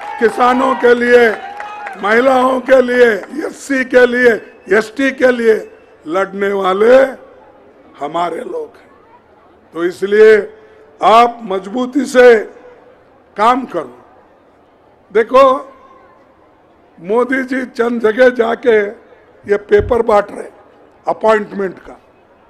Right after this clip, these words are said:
आप देखे होंगे टीवी, टीवी, हर टीवी उनकी है, वो बताते रहते हैं। उन्होंने एक ऐसा बांट रहे, "आपको एक नौकरी, आपको एक नौकरी।" पेपर आप देखे होंगे।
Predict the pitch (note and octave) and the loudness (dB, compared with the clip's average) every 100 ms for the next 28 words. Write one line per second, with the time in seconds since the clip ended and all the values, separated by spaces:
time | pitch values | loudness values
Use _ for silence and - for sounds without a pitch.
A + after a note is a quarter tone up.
0 | _ _ - E3 G3+ G3+ B3 B3 G#3 - | _ _ -14 -6 -4 -4 -6 -6 -8 -12
1 | G#3 A3 F#3+ - _ _ _ _ _ _ | -14 -12 -14 -16 _ _ _ _ _ _
2 | _ _ _ G3 A3+ A#3 A3 G#3 B3 - | _ _ _ -12 -4 -2 0 -2 -4 -10
3 | B3+ C#4+ B3+ C4+ C4+ C4+ C4 A3 A3 B3+ | -8 -6 -6 -8 -6 -2 0 0 -2 -6
4 | - - - G#3+ G#3+ G#3 - - A#3+ G#3+ | -14 -20 -6 -4 -4 -8 -8 -4 -4 -4
5 | F#3+ F#3 D#3 C#3 _ _ _ _ _ - | -6 -8 -16 -20 _ _ _ _ _ -10
6 | G#3+ A3 - _ G#3+ G#3 G#3+ F#3+ G#3 F#3 | -6 -6 -10 _ -6 -4 -4 -6 -6 -8
7 | - - D#3 - _ _ _ _ _ D#3 | -12 -12 -14 -14 _ _ _ _ _ -6
8 | E3+ - F#3 F3+ F3+ F3+ F3+ F3+ E3+ E3+ | -6 -6 -10 -10 -12 -16 -16 -12 -12 -10
9 | E3+ E3+ - F3 E3+ E3+ D#3+ D#3 D#3+ - | -12 -14 -14 -12 -12 -14 -16 -14 -18 -18
10 | _ _ _ F3 F3 F#3 F3 - F3+ F3 | _ _ _ -10 -4 -4 -4 -2 -4 -4
11 | F3+ F#3 F3+ D#3 B2+ B2+ - | -6 -4 -6 -8 -12 -16 -20